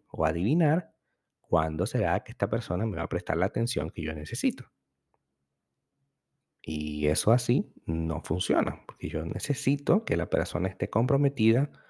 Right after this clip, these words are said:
a un nivel para que podamos ser iguales. ¿A qué nivel estás comprometido tú? ¿O a qué nivel se compromete tu pareja?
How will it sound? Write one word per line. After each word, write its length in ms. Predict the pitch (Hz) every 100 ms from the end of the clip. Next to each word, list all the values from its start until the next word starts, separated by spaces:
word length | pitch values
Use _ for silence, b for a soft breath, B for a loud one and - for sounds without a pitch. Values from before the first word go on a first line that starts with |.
| B B B _
a 120 | 85
un 160 | -
nivel 440 | 90 113 170 95 - _ _ _ _
para 200 | 104 92
que 100 | 85
podamos 380 | - 80 82 85
ser 120 | 85
iguales. 540 | 90 156 165 85 - _ _ _ _ _ _ _ _ _ _ _ _ _ -
¿A 180 | 92
qué 140 | - 87
nivel 260 | 87 92
estás 280 | 92 - 90
comprometido 720 | - 95 92 82 80 85 82
tú? 380 | - 214 131 - _ _ _ -
¿O 120 | 87
a 100 | 82
qué 120 | -
nivel 340 | 87 85 85
se 160 | 87 -
compromete 520 | - 90 87 85 82
tu 140 | - 85
pareja? 480 | - 151 - -